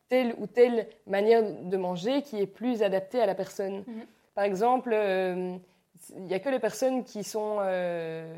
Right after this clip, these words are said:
Speaker 1: kapha, qui ont le, l'énergie, le dosha kapha en, en, en, à un degré élevé, qui vont pouvoir, euh, bénéficier d'un, d'un régime vraiment cru,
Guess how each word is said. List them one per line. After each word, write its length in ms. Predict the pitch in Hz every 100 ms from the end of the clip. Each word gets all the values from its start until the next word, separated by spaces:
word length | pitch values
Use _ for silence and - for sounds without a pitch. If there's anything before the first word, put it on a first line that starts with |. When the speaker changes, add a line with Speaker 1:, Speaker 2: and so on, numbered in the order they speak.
| 160 -
Speaker 1:
kapha, 380 | 185 - 233 339 -
qui 100 | 202
ont 80 | 202
le, 260 | 180 175 180 175 170 185 185
l'énergie, 600 | 185 180 170 180 214 185
le 60 |
dosha 280 | 165 185 196
kapha 480 | 196 196 196 208 202
en, 280 | 180 175 180 _ _ _
en, 640 | - 170 170 170 180 185 180 180 - _ _ _ -
en, 300 | - - -
à 200 | - 170
un 60 | 165
degré 460 | 196 185 220 226
élevé, 380 | 180 170 190 247 285 - _ -
qui 140 | 214
vont 300 | 190 214 220
pouvoir, 800 | 214 196 180 202 214 240 254 220 190
euh, 420 | 190 185 180 180 - _ -
bénéficier 560 | 233 226 214 - 254
d'un, 440 | 214 190 180 180 175 147 165
d'un 320 | 185 175 170
régime 560 | 170 208 190 233 226 185
vraiment 380 | 180 196 196
cru, 400 | 190 - 247 269